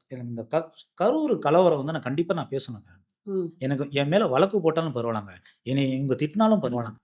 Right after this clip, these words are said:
Speaker 1: ஒரு
Speaker 2: இது
Speaker 1: ஆதரவு
Speaker 2: வந்து இளைஞர்களுக்கான, மாணவர்களுக்கான சேனல், இது அரசியல் சேனல் கிடையாது.
Speaker 1: இல்ல, இல்ல, நான்
Speaker 2: ஆனா, இர-, இளைஞர்களுக்கு நீங்க அரசியல் சொல்லி கொடுக்கலாம், பேசுங்க.
Speaker 1: இளைஞருக்கு வந்து நான் கண்டிப்பா அரசியல் சொல்லி கொடுக்கணும். நான்
Speaker 2: ம்.
Speaker 1: தான் சொன்னேன்ல, ஏன்னா வருங்காலங்க,
Speaker 2: ம்.
Speaker 1: இப்ப நான் இருக்கேன்,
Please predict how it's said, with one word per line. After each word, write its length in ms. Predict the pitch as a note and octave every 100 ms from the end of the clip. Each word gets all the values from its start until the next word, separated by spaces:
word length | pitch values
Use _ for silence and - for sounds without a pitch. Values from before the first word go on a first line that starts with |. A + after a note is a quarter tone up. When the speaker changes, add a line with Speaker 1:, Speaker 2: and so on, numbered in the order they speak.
| _ _ _ -
Speaker 1:
ஒரு 200 | C3+ C#3+
Speaker 2:
இது 100 | C#3
Speaker 1:
ஆதரவு 320 | A#3+ C4+ D#4+
Speaker 2:
வந்து 280 | E4+ F#4 D#4+
இளைஞர்களுக்கான, 840 | D4 F4+ F4+ E4 D#4 D4+ C#4+ D#4+
மாணவர்களுக்கான 800 | C#4+ C4+ D4+ C#4 C4+ B3+ C4 C4
சேனல், 320 | C4 A#3+ A3
இது 120 | A3
அரசியல் 480 | G#3 C4+ F4 D4 C#4
சேனல் 300 | C4+ A3+ A3+
கிடையாது. 280 | G#3+ G3 F#3+
Speaker 1:
இல்ல, 120 | F#3
இல்ல, 160 | A3+ E3
நான் 120 | D3
Speaker 2:
ஆனா, 280 | C4 F4 F4+
இர-, 320 | C4+ D#4+ F4 - _ _ _
இளைஞர்களுக்கு 600 | B3+ D4 F4+ E4 D#4+ D#4+
நீங்க 200 | D4+ C4
அரசியல் 400 | A#3+ D#4+ E4 D#4
சொல்லி 320 | C#4+ C4 C4+
கொடுக்கலாம், 420 | A#3 G3+ G3 F3+ _ _ -
பேசுங்க. 380 | B3+ G3+ F3+ - _ _
Speaker 1:
இளைஞருக்கு 400 | D#3+ G#3+ A#3+ G#3
வந்து 160 | E3 F#3+
நான் 100 | D#3+
கண்டிப்பா 300 | C#3+ G3 F#3
அரசியல் 320 | D#3+ F#3 F3+
சொல்லி 160 | E3 F#3
கொடுக்கணும். 320 | C#3+ A2+ G2 -
நான் 180 | D3+ A3
Speaker 2:
ம். 100 | G#3+
Speaker 1:
தான் 40 |
சொன்னேன்ல, 200 | F3 E3
ஏன்னா 320 | D3 G3+ A#3+ - _ E3
வருங்காலங்க, 760 | B3 C4+ B3+ F3+ A2 A#2+ D3+ - -
Speaker 2:
ம். 120 | A3
Speaker 1:
இப்ப 160 | G3 D#3+
நான் 220 | F#3+ A3+
இருக்கேன், 340 | A3+ A3+ E3+